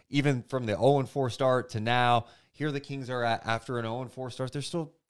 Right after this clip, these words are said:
ten and seven. And this has been an entertaining year. Fox has been fun so far.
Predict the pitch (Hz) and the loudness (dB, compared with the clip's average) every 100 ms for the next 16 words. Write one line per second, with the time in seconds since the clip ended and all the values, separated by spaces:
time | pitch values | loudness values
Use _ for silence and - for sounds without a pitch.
0 | _ _ _ _ - 147 180 175 175 196 | _ _ _ _ -10 -6 -4 -4 -4 -4
1 | 170 104 - 127 135 - 160 135 165 160 | -6 -8 -6 -4 -4 -6 -6 -2 -2 -4
2 | - _ _ - 127 127 156 147 147 156 | -8 _ _ -12 -8 -4 -4 -4 -4 -4
3 | 160 160 160 160 - 135 151 - 143 143 | -4 -2 -2 -4 -2 -2 -2 -8 -10 -6
4 | 151 - 156 151 - 151 139 156 151 147 | -6 -6 -6 -6 -2 -2 2 4 6 6
5 | 151 | 4